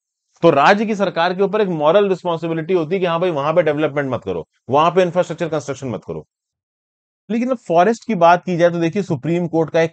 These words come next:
केस है, टीएन गोदावर्मन थिरुमल पाड़ केस नाइनटीन नाइंटी सिक्स। इसमें सुप्रीम कोर्ट ने फॉरेस्ट को आप कह लीजिए फॉरेस्ट कंजर्वेशन एक्ट के अंदर most widespread definition दी, मतलब सुप्रीम कोर्ट के जजमेंट के हिसाब से देखा जाए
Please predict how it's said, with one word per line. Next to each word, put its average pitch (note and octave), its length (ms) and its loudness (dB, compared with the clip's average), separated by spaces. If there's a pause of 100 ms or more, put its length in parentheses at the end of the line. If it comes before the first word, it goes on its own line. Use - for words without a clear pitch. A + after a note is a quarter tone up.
केस D#3+ 280 -4
है, E3 80 4
टीएन E3 520 -2 (320)
गोदावर्मन D3 920 2 (280)
थिरुमल E3+ 400 0 (100)
पाड़ C#3 240 2
केस C#3+ 340 -6
नाइनटीन A2+ 360 -4
नाइंटी F2+ 280 -8
सिक्स। E2 260 -12 (360)
इसमें G3+ 260 0
सुप्रीम G#3 520 -4
कोर्ट E3+ 340 -4
ने D#3+ 180 -4 (140)
फॉरेस्ट E3 420 0
को F2 240 -6 (500)
आप E3 180 0
कह F#3 120 4
लीजिए F#3+ 180 0
फॉरेस्ट F3 400 0
कंजर्वेशन E3 580 0
एक्ट D#3+ 260 -2
के E3+ 100 4
अंदर D#3+ 240 6
most E3+ 460 2
widespread C#3 560 2
definition A#2 460 -2
दी, F#2 120 -6
मतलब C3+ 200 -6
सुप्रीम D3+ 460 -4
कोर्ट E3 200 -2
के E3+ 160 -2
जजमेंट C3+ 440 -4
के D3 60 -2
हिसाब C#3 220 0
से C#3 120 -8
देखा A#2+ 280 0
जाए A2 240 -2